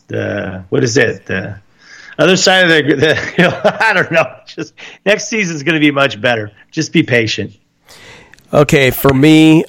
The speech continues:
Speaker 2: I'm going to say this. Get ready, Angels fans, because this is gonna be one of those off seasons that you're never gonna forget. One way or the other. It's either gonna be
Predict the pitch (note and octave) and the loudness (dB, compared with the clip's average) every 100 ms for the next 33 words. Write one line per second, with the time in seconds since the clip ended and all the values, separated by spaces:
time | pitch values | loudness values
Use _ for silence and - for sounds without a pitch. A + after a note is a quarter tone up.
0 | _ C#3 D3 D#3 C#3+ C3+ C3 - C3 B2 | _ 0 4 4 6 4 4 0 0 0
1 | A#2+ - - _ _ _ _ _ _ _ | -2 -4 -10 _ _ _ _ _ _ _
2 | _ _ _ _ _ _ _ _ _ _ | _ _ _ _ _ _ _ _ _ _
3 | _ _ _ _ _ _ D3+ E3 E3 D3 | _ _ _ _ _ _ 0 2 4 2
4 | B2+ A#2 A2+ G#2 - - - - C#3 - | 2 0 -4 -4 -8 -10 -12 -14 -14 -4
5 | A#2+ A2+ B2+ C3+ C#3+ C3+ B2 B2 B2 B2 | -4 -2 -6 -2 2 2 2 0 0 -2
6 | A#2+ - _ _ _ _ _ _ D3 C3 | -4 -8 _ _ _ _ _ _ -14 -2
7 | C3 C3 B2 B2 B2 A#2+ - B2+ A#2 - | 2 4 2 2 0 -2 0 0 0 -2
8 | C3 B2 B2 A#2 A2+ A#2+ A2+ A2+ A2 A2 | 0 2 0 0 -2 0 2 0 0 -2
9 | G#2+ - - _ _ - A2+ A#2 D3 C#3+ | -8 -10 -18 _ _ -16 -2 2 6 6
10 | C#3 C3+ C3 A2+ G#2+ A#2+ - - - _ | 6 6 4 2 -2 -12 -18 -20 -20 _
11 | - A#2+ C3 B2 B2+ A2+ A2+ A#2 | -10 -4 -2 2 0 0 -4 -6